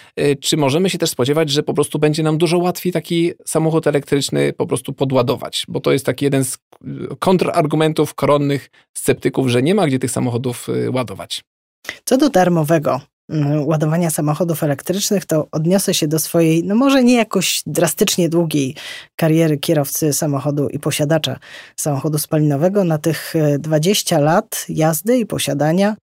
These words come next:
Speaker 2: paręset tysięcy kilometrów, ani razu nie udało mi się zatankować samochodu za darmo.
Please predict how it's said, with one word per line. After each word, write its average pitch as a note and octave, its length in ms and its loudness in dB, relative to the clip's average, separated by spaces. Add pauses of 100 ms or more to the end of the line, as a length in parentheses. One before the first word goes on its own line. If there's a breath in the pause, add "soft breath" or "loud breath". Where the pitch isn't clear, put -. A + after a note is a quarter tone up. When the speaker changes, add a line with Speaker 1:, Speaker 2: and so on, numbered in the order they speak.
(320)
Speaker 2:
paręset D3 520 0
tysięcy D3 920 -2
kilometrów, D3+ 720 -2 (460 soft breath)
ani A#3 260 6
razu F#3 460 2 (260)
nie E3 180 2
udało E3+ 360 4
mi E3+ 120 0
się D#3 420 0 (400)
zatankować D#3+ 720 2
samochodu C#3 540 -2
za C#3 140 -2
darmo. - 360 -6